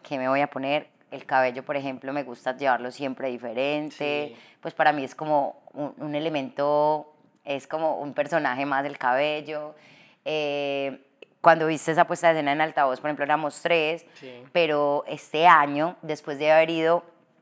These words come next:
Speaker 1: a diferentes conciertos, sentí que me hacía falta tener más músicos en escena.
Speaker 2: Ok.
Speaker 1: Me hacía falta un-, unos coros, entonces metí dos coristas, unas
Speaker 2: Ok.
Speaker 1: nenas brutales, con una actitud también súper bacana, y un bajista,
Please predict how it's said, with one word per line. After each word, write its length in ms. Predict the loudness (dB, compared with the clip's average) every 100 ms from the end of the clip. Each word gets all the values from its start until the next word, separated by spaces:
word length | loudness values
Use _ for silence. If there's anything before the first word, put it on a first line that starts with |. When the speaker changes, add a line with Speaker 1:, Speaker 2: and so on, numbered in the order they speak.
| _ _ -8 0
Speaker 1:
a 80 |
diferentes 460 | 2 2 -4 -6 -6
conciertos, 600 | -6 -4 -2 -2 -4 -10
sentí 800 | -8 -6 -6 -8 -8 -6 -6 -8 -14
que 80 | -6
me 120 | -6
hacía 200 | -6 -6
falta 240 | -6 -6
tener 220 | -8 -8
más 180 | -6 -8
músicos 480 | -8 -10 -12 -14 -12
en 120 | -10
escena. 400 | -10 -6 -6 -8
Speaker 2:
Ok. 160 | -10 -10 -10 -10 -12 -18 _
Speaker 1:
Me 100 | -4
hacía 220 | -2 0 2
falta 360 | 2 2 0 -6
un-, 160 | -10 -6
unos 240 | -6 -6
coros, 640 | 0 2 2 2 0 -2
entonces 320 | -6 -8 -6
metí 320 | -4 -4 -6 -8
dos 300 | -6 -6 -4
coristas, 800 | -4 -4 -8 -12 -4 0 0 -2
unas 180 | -8 -8
Speaker 2:
Ok. 60 |
Speaker 1:
nenas 280 | -6 -6 -6
brutales, 880 | -8 -8 2 4 4 2 -2 -6 -8
con 140 | -12
una 120 | -8 -8
actitud 300 | -8 -16 -18 _
también 280 | -14 -12 -12
súper 180 | -12
bacana, 720 | -10 -4 0 0 0 -4 -6 -10 -20 -20 _ -14
y 120 | -10
un 100 | 0
bajista, 600 | 0 0 -12 -6 -6